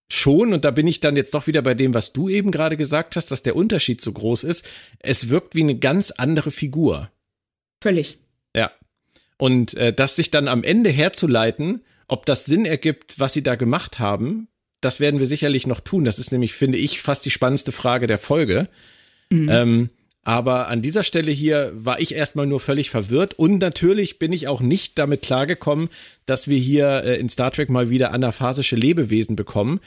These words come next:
Speaker 2: <laughs>
Speaker 1: weil wir wissen ja, die gab's schon mal in T N G.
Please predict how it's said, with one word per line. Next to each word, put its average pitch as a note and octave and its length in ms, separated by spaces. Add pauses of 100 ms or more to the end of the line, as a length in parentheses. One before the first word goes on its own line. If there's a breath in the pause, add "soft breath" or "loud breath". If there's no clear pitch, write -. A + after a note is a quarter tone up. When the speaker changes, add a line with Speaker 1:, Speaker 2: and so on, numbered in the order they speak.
(120 soft breath)
Speaker 2:
<laughs> - 180
Speaker 1:
weil A#2 320 (100)
wir B2+ 180
wissen C#3+ 300
ja, D3+ 180
die C3+ 220
gab's C3 300
schon C#3+ 200
mal C3+ 240
in C3+ 80
T C#3+ 180
N C3+ 120
G. B2+ 280